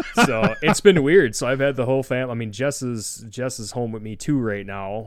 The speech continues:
um, as of today. Um, but, it, I, you know, I've used to have the whole family here for so long that,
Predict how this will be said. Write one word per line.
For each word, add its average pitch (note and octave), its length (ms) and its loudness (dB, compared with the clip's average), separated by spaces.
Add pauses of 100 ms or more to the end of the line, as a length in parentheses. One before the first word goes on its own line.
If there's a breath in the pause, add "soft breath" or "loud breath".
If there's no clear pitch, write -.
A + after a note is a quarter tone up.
um, G2+ 340 -8
as G2+ 220 -6
of F#2 120 -12
today. G#2 800 -6 (320)
Um, G2 640 -10
but, G2+ 380 -4
it, A#2+ 240 -6
I, A#2 80 -6
you A2+ 160 -8
know, A2+ 80 -8
I've A2 180 -6
used A2+ 240 -8
to G#2 80 -6
have A2 160 -6
the G2 80 -10
whole A#2+ 300 -6
family A#2 480 -6
here G2+ 240 -6
for G#2 160 -14
so A#2 260 -4
long A2 440 -6
that, F#2+ 280 -8